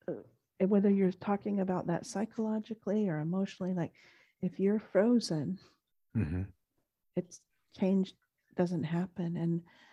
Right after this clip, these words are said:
Speaker 1: you know, li-, uh, life unfolds in our movement, in our willingness to, like, put that foot, uh, out in front of us. And sometimes it means kinda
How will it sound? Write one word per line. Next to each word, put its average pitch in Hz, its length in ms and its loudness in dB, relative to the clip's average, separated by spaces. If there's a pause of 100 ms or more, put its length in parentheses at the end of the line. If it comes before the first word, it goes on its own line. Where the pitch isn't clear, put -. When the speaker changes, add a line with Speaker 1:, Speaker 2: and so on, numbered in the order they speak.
(360)
Speaker 1:
you 190 160 0
know, 170 200 2
li-, 180 340 2 (100)
uh, 175 280 2
life 190 480 4
unfolds 190 760 0 (120)
in 175 300 0
our 180 300 -2
movement, 180 580 0 (360)
in 170 180 0
our 175 560 -2 (440)
willingness 196 640 6
to, 185 120 -4
like, 170 360 0 (480)
put 190 220 2
that 190 200 0
foot, 254 380 -4 (1080)
uh, 165 460 0
out 175 180 0
in 180 120 -2
front 190 220 -2
of 196 120 -2
us. 170 480 -4 (200)
And 170 440 2 (460)
sometimes 190 520 0
it 180 120 -2
means 180 360 0
kinda 170 360 -2